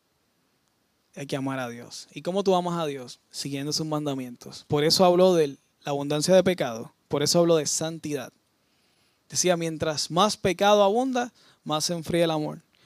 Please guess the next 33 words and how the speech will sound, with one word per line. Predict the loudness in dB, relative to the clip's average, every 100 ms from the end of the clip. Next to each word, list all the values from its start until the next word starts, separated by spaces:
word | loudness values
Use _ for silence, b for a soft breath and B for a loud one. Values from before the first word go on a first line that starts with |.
| b -6
Mientras | -4 0 2 2
más | 2
nos | 2 0
santificamos, | 0 -2 -2 -2 2 4 4 0
mientras | -2 -2 -2
más | -2 -4
nos | 0 0
separamos | 2 2 2 2 2
para | 2 2
Dios, | 2 -2
mientras | -4 -6 -4
más | -2 -2
sacamos | 0 0 0 0
las | -2 -2
cosas | -2 0 -2
que | -2
nos | -2
estorban | -6 -4 -2 -2 -2
del | -4 -6
día | 0 2 2 0 B B _ 2
para | 4 6 2 0
dedicarle | 0 -2 2 2 4
el | -2 -2
tiempo | -4 -2 -2
al |
Señor | -2 -2 -2
y | 0
ser | 0 6 6 6
como | 0 0 0
Jesús | -2 -2 -4 0
cada | 2 4
día | 4 4
más, | 6 4 4 -4